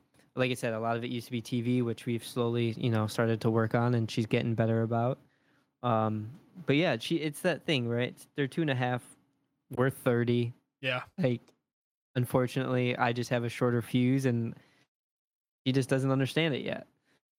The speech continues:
Speaker 1: Um, and it's something I definitely need to work on is, is being better about talking through these problems with her. But at the same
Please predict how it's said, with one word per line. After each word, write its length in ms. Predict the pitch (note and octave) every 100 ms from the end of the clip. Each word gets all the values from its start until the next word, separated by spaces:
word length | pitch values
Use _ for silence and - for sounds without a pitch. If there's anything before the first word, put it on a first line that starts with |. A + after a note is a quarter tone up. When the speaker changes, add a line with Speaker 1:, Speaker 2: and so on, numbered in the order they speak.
| _ -
Speaker 1:
Um, 480 | A2 G#2+ G#2+ G#2+ - _ _ _ _ _ -
and 80 | A#2+
it's 80 |
something 280 | - B2 A#2+
I 80 | A#2
definitely 400 | A2+ A#2+ - A2+
need 140 | A2
to 60 | -
work 260 | - A#2 B2
on 240 | - A#2
is, 260 | A2+ A#2 -
is 180 | - A#2
being 340 | A#2+ C3 B2
better 380 | A2+ B2 B2+ C3+
about 280 | B2 A#2 -
talking 380 | - A#2+ A#2 A2+
through 200 | B2 B2
these 140 | C3+
problems 420 | - C#3+ D3+ D3
with 180 | E3 E3
her. 140 | F3+ D3
But 100 | A#2+
at 100 | A#2
the 80 |
same 300 | A2+ C3 B2